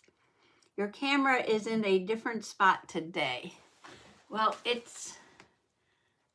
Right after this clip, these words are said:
over there a little bit. Can you see? I was trying to set it so you can see the, the little plates here. I keep playing with the camera angles, I know.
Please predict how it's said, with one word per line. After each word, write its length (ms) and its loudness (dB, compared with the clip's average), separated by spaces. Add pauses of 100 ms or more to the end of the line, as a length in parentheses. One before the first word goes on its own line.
(120)
over 220 -8
there 420 -2
a 80 2
little 400 0
bit. 300 0
Can 180 -8
you 120 -8
see? 520 -4 (800)
I 60 -8
was 100 -8
trying 320 -2
to 80 -2
set 320 0
it 140 -4
so 120 -6
you 180 -2
can 300 -6
see 300 -6
the, 320 -2 (1160)
the 120 -10
little 220 0
plates 640 -6
here. 380 -2 (1000)
I 40 -12
keep 260 -6
playing 320 2
with 140 -2
the 80 -2
camera 460 0
angles, 420 -2
I 120 -4
know. 320 -2